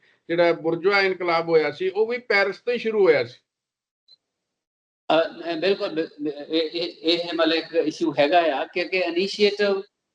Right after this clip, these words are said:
Speaker 2: ਲੈਣ ਦਾ ਕਿੰਨੀ ਸਮਰੱਥਾ ਹੈ ਜਾਂ ਏਨਰਜੀ ਹੈ ਜਾਂ ਉਹਨਾਂ, ਉਹਨਾਂ ਦੀ ਜਾਗਰਤੀ ਕਿੰਨੀ ਹੈ। ਔਰ ਉਹ ਫ੍ਰੈਂਚ ਰੈਵੋਲੂਸ਼ਨ ਤੋਂ ਜਿਹੜੀ ਨਾ ਉਹ ਹਿਸਟਰੀ ਟ੍ਰੇਸ ਜਦੋਂ ਕਰਦੇ ਆ ਤਾਂ ਇਨੀਸ਼ੀਏਟਿਵ ਲੈਂਦੇ ਆ ਰਹੇ ਆ ਫਰਾਂਸ ਦੇ ਲੋਕ ਆ ਜਿਹੜੇ ਆਪਣੇ ਤੌਰ ਤੇ।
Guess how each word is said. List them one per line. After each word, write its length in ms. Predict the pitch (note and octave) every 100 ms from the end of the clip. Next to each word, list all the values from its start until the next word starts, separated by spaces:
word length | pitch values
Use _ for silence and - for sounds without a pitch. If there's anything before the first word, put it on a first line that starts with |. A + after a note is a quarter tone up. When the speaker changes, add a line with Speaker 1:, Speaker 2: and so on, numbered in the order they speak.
| _ _
Speaker 2:
ਲੈਣ 480 | A#2 B2+ C#3 C#3+ D3
ਦਾ 420 | C#3 C3 A#2 A2+ - - _ _ _
ਕਿੰਨੀ 220 | E3 F3
ਸਮਰੱਥਾ 540 | F3 D#3+ D3 C#3+ D3+ D3
ਹੈ 300 | C#3 B2+ B2
ਜਾਂ 220 | C3 C3
ਏਨਰਜੀ 480 | C3 C3 B2 C#3 C3+
ਹੈ 140 | B2+
ਜਾਂ 200 | C3 C3 - - C3+
ਉਹਨਾਂ, 200 | C#3+ C#3
ਉਹਨਾਂ 280 | C#3+ C#3+
ਦੀ 120 | C#3+ C#3+
ਜਾਗਰਤੀ 640 | A2+ B2 C#3+ E3+ F#3 F3
ਕਿੰਨੀ 360 | D#3+ C#3+ C#3+ C3
ਹੈ। 260 | B2 G#2 - _ _ _ _ -
ਔਰ 220 | D3+ E3+
ਉਹ 280 | F3 F3+ F#3
ਫ੍ਰੈਂਚ 420 | - E3 E3 E3+
ਰੈਵੋਲੂਸ਼ਨ 540 | E3 D#3+ D#3+ E3 D#3+
ਤੋਂ 540 | E3 - E3 E3+ F3 F3+
ਜਿਹੜੀ 220 | D#3 D#3+ D#3+
ਨਾ 120 | F#3
ਉਹ 300 | E3+ D3+ D#3+
ਹਿਸਟਰੀ 280 | D3 - D#3
ਟ੍ਰੇਸ 260 | D3+ C#3+ C#3+
ਜਦੋਂ 200 | C#3+ C#3+
ਕਰਦੇ 380 | B2 A#2 C#3
ਆ 80 | C3 B2+
ਤਾਂ 80 | C#3
ਇਨੀਸ਼ੀਏਟਿਵ 480 | C#3+ C#3 D3 C#3+ C#3+
ਲੈਂਦੇ 380 | B2+ A#2 B2+
ਆ 140 | A#2+ A2
ਰਹੇ 180 | A#2 C3
ਆ 60 |
ਫਰਾਂਸ 320 | - G#2+ G#2+ -
ਦੇ 160 | C3 E3 _ _ _ A#2+
ਲੋਕ 300 | C3+ A#2 G#2
ਆ 100 | G2+
ਜਿਹੜੇ 240 | G#2+ B2
ਆਪਣੇ 280 | B2 B2 A2
ਤੌਰ 180 | G2+ G#2+
ਤੇ। 120 | -